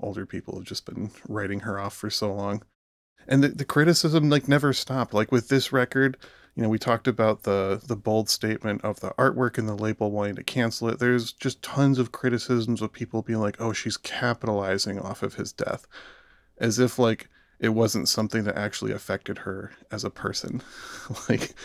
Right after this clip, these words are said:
as if she didn't have a right to work through a heavy time with art, you know?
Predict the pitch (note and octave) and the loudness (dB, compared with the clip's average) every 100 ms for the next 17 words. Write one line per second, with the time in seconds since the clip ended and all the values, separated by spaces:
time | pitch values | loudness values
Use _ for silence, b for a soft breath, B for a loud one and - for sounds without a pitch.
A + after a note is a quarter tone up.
0 | B B A2+ A2 A#2+ A#2 A#2 A#2 A2 G2 | B B 2 2 2 4 4 4 4 4
1 | G2 G2+ - G2+ G2 G2+ G2+ G#2 G2+ - | 2 0 0 2 2 0 -2 -4 -4 -8
2 | - G#2+ G2 G2 - - G#2+ A2+ G2+ F#2 | -8 -4 -2 -2 -4 -4 -2 0 0 -2
3 | - G2 F#2 G2 - _ _ _ B2+ G2+ | -4 -4 -2 -4 -8 _ _ _ -6 -6
4 | - G2+ - - - _ - F2+ F#2+ | -6 -8 -8 -10 -18 _ -10 -6 -4